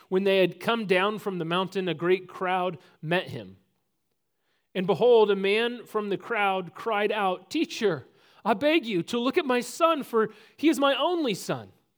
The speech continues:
And behold, a spirit seizes him, and he suddenly cries out, and it convulses him so that he foams at the mouth and shatters him.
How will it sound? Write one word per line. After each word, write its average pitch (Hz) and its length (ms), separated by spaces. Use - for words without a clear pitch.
And 233 100
behold, 277 300
a 233 60
spirit 294 360
seizes 277 480
him, 190 220
and 180 100
he 233 80
suddenly 269 480
cries 254 460
out, 240 260
and 170 140
it 262 100
convulses 254 640
him 208 220
so 226 120
that 240 120
he 226 80
foams 262 480
at 226 100
the 185 80
mouth 254 360
and 156 100
shatters 226 560
him. 104 240